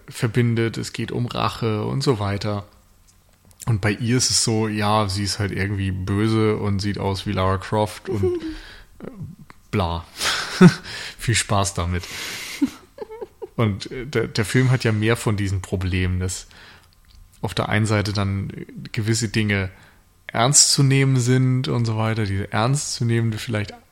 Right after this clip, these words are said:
Speaker 1: Abrechnung auch irgendwo mit dem Sexismus der Filme und der Kalte Krieg und so weiter und diese Waisengeschichte, so, da sind ein paar Sachen, die, die kann man schon ernst nehmen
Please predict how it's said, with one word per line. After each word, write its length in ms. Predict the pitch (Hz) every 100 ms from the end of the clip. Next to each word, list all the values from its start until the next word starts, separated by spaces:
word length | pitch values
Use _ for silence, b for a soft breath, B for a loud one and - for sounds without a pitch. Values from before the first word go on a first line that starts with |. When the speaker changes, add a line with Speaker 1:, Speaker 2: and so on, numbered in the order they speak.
| -
Speaker 1:
Abrechnung 680 | 123 - 120 120 - 120 113
auch 220 | 113 110
irgendwo 320 | 110 104 104
mit 260 | 104 98 - B B B B - -
dem 220 | - 104
Sexismus 640 | - 110 - 156 151 127
der 140 | - 120
Filme 540 | - 123 120 120 117
und 280 | 117 104 98 - B B B -
der 220 | - 107
Kalte 320 | - 110 104
Krieg 480 | - - 147 151 147
und 200 | 135 117
so 140 | 117
weiter 380 | 113 117 117 117
und 100 | 107
diese 220 | 104 107 98
Waisengeschichte, 1200 | 110 127 120 117 117 127 123 117 120 120 104 107
so, 100 | 110
da 120 | 104
sind 240 | 117 135
ein 60 | 117
paar 200 | 113 113
Sachen, 320 | 110 107 110
die, 160 | 104 101
die 120 | 101
kann 160 | 92 101
man 140 | 98
schon 160 | - 101
ernst 340 | 110 131 -
nehmen 240 | 131 123